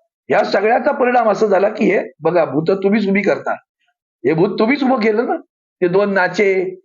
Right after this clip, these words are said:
त्यांच्या मागून, अ, अना-, अनाजी पंत, त्यांचे आशीर्वाद, हे सगळे नाचे उभे राहिले, भूत उभी राहिली. त्या भूतांमागे लोकांना वाटलं हे भूतच खरं देव आहे म्हणून,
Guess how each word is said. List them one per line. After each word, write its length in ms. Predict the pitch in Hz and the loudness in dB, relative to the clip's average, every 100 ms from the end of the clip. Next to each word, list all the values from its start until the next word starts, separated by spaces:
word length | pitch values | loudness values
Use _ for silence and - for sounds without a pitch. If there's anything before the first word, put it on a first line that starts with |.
| _ - | _ -4
त्यांच्या 260 | 160 175 | 0 2
मागून, 460 | 185 180 190 190 190 | 2 2 0 0 2
अ, 380 | 180 165 160 165 - | 2 2 2 0 0
अना-, 340 | 170 175 165 | 0 2 2
अनाजी 280 | 170 190 185 | 2 0 0
पंत, 520 | 185 180 170 190 180 185 - - | 0 0 2 2 2 -2 -8 -4
त्यांचे 260 | 170 165 | -2 0
आशीर्वाद, 500 | 185 180 196 190 190 185 | 0 0 0 2 2 0
हे 380 | - - - | -8 -6 0
सगळे 140 | 226 302 | 2 2
नाचे 300 | 277 262 285 | 0 0 0
उभे 160 | 277 | 2
राहिले, 240 | 285 254 202 | 2 2 2
भूत 80 | 233 | 0
उभी 180 | 254 | 2
राहिली. 380 | 277 269 220 220 - _ _ _ - | 2 0 0 -4 -8 _ _ _ -6
त्या 100 | 170 | -2
भूतांमागे 680 | 156 208 220 233 240 247 233 | 0 0 0 2 2 2 2
लोकांना 320 | 208 233 247 | 0 2 2
वाटलं 220 | 233 233 | 2 0
हे 120 | 220 | 0
भूतच 380 | 214 214 269 277 | 2 2 0 -2
खरं 460 | 196 190 185 180 180 | 0 2 2 2 0
देव 220 | 170 180 | 0 2
आहे 120 | 170 | 2
म्हणून, 280 | 151 151 156 | 0 0 -2